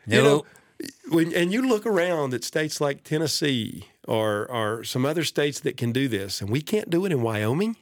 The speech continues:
Speaker 2: Yeah.
Speaker 1: It's, it, it really does boggle the mind. You would
Speaker 2: Yeah.
Speaker 1: think Wyoming, people in the East, and I, because of my national role, I deal with folks back in Washington a lot. They think Wyoming's the wild, wild west and we're the best gun place in the world. But when you actually look at the,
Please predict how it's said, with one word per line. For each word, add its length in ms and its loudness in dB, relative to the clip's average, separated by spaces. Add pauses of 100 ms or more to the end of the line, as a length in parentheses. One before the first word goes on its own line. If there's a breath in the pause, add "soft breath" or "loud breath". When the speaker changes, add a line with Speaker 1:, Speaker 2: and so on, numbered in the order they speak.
Speaker 2:
Yeah. 200 -14 (180)
Speaker 1:
It's, 240 0
it, 200 2
it 120 2
really 240 2
does 260 0
boggle 380 -2
the 80 -6
mind. 480 -4 (160)
You 160 2
would 100 0
Speaker 2:
Yeah. 60 -2
Speaker 1:
think 220 -2
Wyoming, 520 0 (260 loud breath)
people 360 0
in 160 0
the 160 -2
East, 340 0
and 80 2
I, 140 -2 (220)
because 360 0
of 80 -2
my 160 0
national 400 -2
role, 420 2
I 120 0
deal 260 -2
with 300 -6 (120)
folks 220 -2
back 300 -2
in 100 -2
Washington 440 -2
a 60 0
lot. 240 -2 (240 loud breath)
They 140 2
think 240 -2
Wyoming's 540 0
the 40 -2
wild, 260 2
wild 220 0
west 320 0
and 80 -2
we're 120 2
the 80 -2
best 300 -2
gun 220 -2
place 280 -4
in 40 -6
the 80 -2
world. 360 0 (280 loud breath)
But 120 4
when 120 2
you 80 2
actually 320 -2
look 460 0
at 140 -6
the, 160 -6